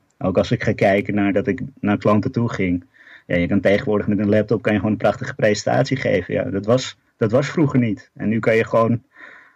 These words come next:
ja, een hele professionele presentatie geven van jouw dienst, van jouw product. En dat, eh,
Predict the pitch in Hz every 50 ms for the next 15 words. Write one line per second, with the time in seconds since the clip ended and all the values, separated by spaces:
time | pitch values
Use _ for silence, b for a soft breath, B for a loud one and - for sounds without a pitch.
0 | B B B 127 113 107 95 - _ - 117 127 131 131 135 156 147 139 139 147
1 | 135 127 - 135 131 131 131 131 131 131 - 127 131 131 - - - 131 139 139
2 | 147 139 - 123 123 123 120 - 127 123 123 120 113 110 117 123 131 131 - 131
3 | 123 123 117 110 - - 110 104 110 117 135 135 - - - 101 101 101 101 -
4 | - 107 104 104